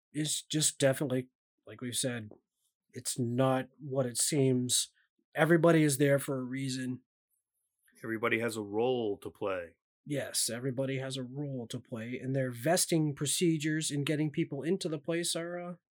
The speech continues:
Speaker 1: little on the strict side.
Speaker 2: A little bit. No pets allowed.
Speaker 1: Yes, so in this movie, we learn we don't hide your cats from your landlord,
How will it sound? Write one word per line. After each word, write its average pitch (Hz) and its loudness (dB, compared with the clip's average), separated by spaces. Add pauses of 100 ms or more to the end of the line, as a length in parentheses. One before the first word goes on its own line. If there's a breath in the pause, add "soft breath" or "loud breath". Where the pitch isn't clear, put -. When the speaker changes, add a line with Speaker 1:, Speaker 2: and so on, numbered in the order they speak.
(340)
Speaker 1:
little 240 -4
on 240 -6
the 247 2
strict 254 2
side. 98 0 (960)
Speaker 2:
A 98 -6
little 107 2
bit. 156 4 (320)
No 131 4
pets 170 4
allowed. 127 6 (640 loud breath)
Speaker 1:
Yes, 101 -6
so 139 4
in 180 6
this 180 4
movie, 180 6
we 151 0
learn 151 -4
we 117 -6
don't 147 -4
hide 147 -2
your 131 -2
cats 131 -6
from 127 -8
your 98 -10
landlord, 202 -2